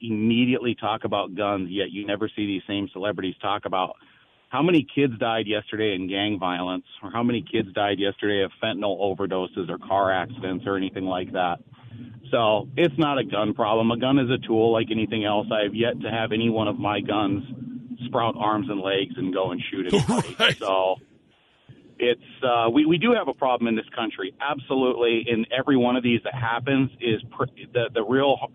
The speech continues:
Speaker 1: thing that I think so many of us see is these are preventable,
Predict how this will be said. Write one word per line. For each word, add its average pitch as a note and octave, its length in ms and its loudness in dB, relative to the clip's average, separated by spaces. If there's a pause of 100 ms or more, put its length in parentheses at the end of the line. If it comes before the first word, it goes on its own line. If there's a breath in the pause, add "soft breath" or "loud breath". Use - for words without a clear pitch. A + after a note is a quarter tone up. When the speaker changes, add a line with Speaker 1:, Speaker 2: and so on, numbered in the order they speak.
(120)
Speaker 1:
thing B2+ 340 4 (460 loud breath)
that A#2 80 0
I A2 80 -2
think A#2 260 -4
so B2+ 120 2
many C3 160 6
of C3 80 -2
us - 200 -14
see A#2 120 0
is G#2 180 0
these A2+ 180 -4 (160)
are G#2+ 220 4
preventable, B2 800 -2